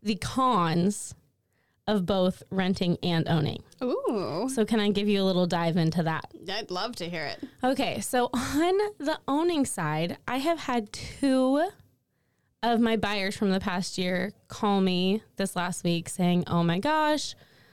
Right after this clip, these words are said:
Speaker 1: you know, one of them said, "We realized our toilet was leaking. We pulled the toilet up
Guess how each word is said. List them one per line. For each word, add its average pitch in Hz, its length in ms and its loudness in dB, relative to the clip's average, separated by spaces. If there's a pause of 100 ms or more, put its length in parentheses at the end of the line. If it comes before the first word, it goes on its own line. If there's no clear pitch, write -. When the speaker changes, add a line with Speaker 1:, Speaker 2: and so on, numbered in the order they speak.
(200)
Speaker 1:
you 208 120 0
know, 170 100 2
one 214 160 2
of 208 60 0
them 190 120 0
said, 185 320 -2 (380)
"We 202 160 2
realized 185 360 2
our 180 80 2
toilet 196 360 0
was 247 160 0
leaking. 233 560 0
We 202 80 0
pulled 185 220 0
the 185 80 0
toilet 269 340 0
up 254 280 0